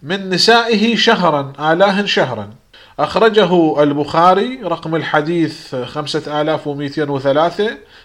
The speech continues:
كتاب النكاح، باب هجرة النبي لزوجاته في بيوت أهاليهن.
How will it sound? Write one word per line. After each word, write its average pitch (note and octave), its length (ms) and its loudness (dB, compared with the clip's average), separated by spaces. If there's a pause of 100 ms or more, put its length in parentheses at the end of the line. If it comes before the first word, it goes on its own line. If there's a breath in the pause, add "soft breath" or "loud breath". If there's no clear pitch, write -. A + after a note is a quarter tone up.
كتاب D#3+ 380 4
النكاح، D#3 720 -4
باب E3 240 2
هجرة E3 420 -4
النبي F3+ 640 -6 (400 loud breath)
لزوجاته D#3 1120 4
في D#3 200 -2
بيوت E3+ 460 2
أهاليهن. D3+ 1000 -2